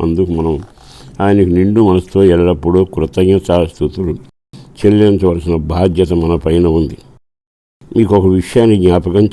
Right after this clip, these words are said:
చేస్తాను. ఆయన మన జీవితాల్లో ఎల్లప్పుడూ మనను విడిచి దూరంగా ఉండాలని ఎప్పుడూ కోరుకొనడు.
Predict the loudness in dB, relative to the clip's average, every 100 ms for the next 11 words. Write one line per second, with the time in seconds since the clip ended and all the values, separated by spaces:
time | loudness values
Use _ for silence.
0 | -2 -4 -2 -2 0 -2 -6 -14 -20 _
1 | _ _ _ -20 -12 -2 2 4 4 2
2 | 0 -2 -6 -4 0 0 0 2 0 0
3 | -2 0 0 -2 -4 -2 0 0 -2 -2
4 | -2 -2 -2 -2 -4 -4 -4 -2 -2 -2
5 | 0 0 -2 -2 0 0 0 0 0 -2
6 | -2 -2 -2 -2 -4 -4 -2 -2 -2 -2
7 | -2 -2 -4 -6